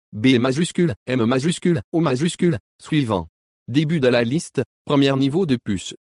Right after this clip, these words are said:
canaux de traitement des plaintes, dans le cadre du processus de traitement des plaintes élaboré conformément au régime de protection des consommateurs en matière financière. Premier niveau de puce, sondage aux fins d'établissement du taux de recommandation net. Premier niveau de puce,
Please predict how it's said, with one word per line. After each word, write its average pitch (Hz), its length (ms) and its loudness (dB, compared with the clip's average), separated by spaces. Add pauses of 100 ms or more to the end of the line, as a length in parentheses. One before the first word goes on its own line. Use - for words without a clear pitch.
canaux 175 320 2
de 143 100 4
traitement 139 540 0
des 113 120 0
plaintes, 127 460 -2 (200)
dans 127 180 2
le 131 100 4
cadre 156 460 0
du 123 100 0
processus 180 560 -2
de 117 100 -2
traitement 139 540 0
des 135 100 0
plaintes 139 360 -2
élaboré 151 540 0
conformément 151 640 0
au 104 120 2
régime 127 340 2
de 107 80 2
protection 156 560 -2
des 123 140 -2
consommateurs 139 720 0
en 104 100 2
matière 110 460 0
financière. 98 800 -4 (380)
Premier 156 340 2
niveau 139 320 0
de 127 160 0
puce, - 320 -6 (200)
sondage 123 520 -2
aux 156 100 4
fins 143 220 -2
d'établissement 143 680 0
du 110 160 -4
taux 165 240 0
de 143 100 0
recommandation 135 800 0
net. 135 320 -4 (400)
Premier 156 340 2
niveau 139 300 0
de 127 180 0
puce, - 320 -6